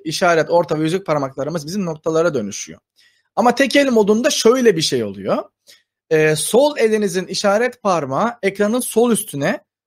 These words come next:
orta parmağı ekranın orta kısmına ve yüzük parmağı ekranın sağ alt kısmına denk gelecekmiş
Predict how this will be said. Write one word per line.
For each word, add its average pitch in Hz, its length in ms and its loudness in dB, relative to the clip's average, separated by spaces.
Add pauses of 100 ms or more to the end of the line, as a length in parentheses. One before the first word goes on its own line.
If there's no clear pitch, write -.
(140)
orta 233 320 2
parmağı 170 420 0
ekranın 151 320 -4
orta 143 280 -4
kısmına 240 560 -4 (680)
ve 220 80 4
yüzük 208 360 0
parmağı 214 260 4
ekranın 233 260 0
sağ 233 300 0
alt 247 100 0
kısmına 233 420 -6
denk 220 200 -4
gelecekmiş 220 640 -2